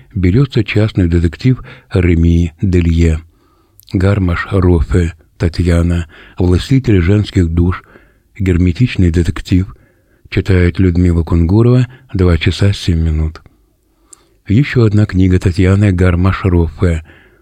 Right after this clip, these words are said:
«Тринадцать способов ненавидеть». Роман. Роман «Гремучая смесь» интеллектуального логического расследования и психологического триллера. Всего за один месяц частному детективу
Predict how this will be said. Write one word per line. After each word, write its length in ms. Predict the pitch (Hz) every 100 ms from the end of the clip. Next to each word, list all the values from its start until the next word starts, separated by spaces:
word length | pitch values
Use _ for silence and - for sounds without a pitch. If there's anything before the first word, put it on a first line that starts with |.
| _ -
«Тринадцать 600 | 90 85 107 127 127 -
способов 560 | - 92 - 92 87
ненавидеть». 640 | 98 92 87 87 82 82 - _ _ _
Роман. 520 | - 98 87 80 80 - _ _ _ _ _ _ _
Роман 420 | 101 95 95 98 92
«Гремучая 480 | 87 95 92 - 90 85
смесь» 360 | 107 113 - - - -
интеллектуального 800 | 98 92 92 - 95 98 95 92
логического 520 | 90 90 - - 90
расследования 720 | 85 - 113 113 110 110 104 - _
и 120 | 101
психологического 840 | - 104 104 92 104 - - 104
триллера. 600 | 98 107 92 85 82 80 - - _ _ -
Всего 280 | 107 98
за 140 | 95 101
один 300 | 95 95 101
месяц 400 | 127 - 85 - - -
частному 500 | - 98 92 101 92
детективу 680 | 90 90 95 - 127 101 82